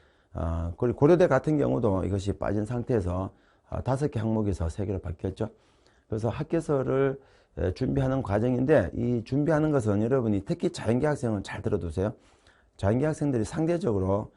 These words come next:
학교서 투자를 적게 합니다. 아, 그 이유는 뭐 딱히 제가,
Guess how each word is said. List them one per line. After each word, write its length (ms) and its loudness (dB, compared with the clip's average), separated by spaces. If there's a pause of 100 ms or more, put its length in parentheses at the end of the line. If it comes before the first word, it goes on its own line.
(200)
학교서 600 -2
투자를 760 2
적게 220 0
합니다. 320 0 (480)
아, 680 -2 (240)
그 160 0
이유는 460 2
뭐 140 0
딱히 380 -2
제가, 420 -2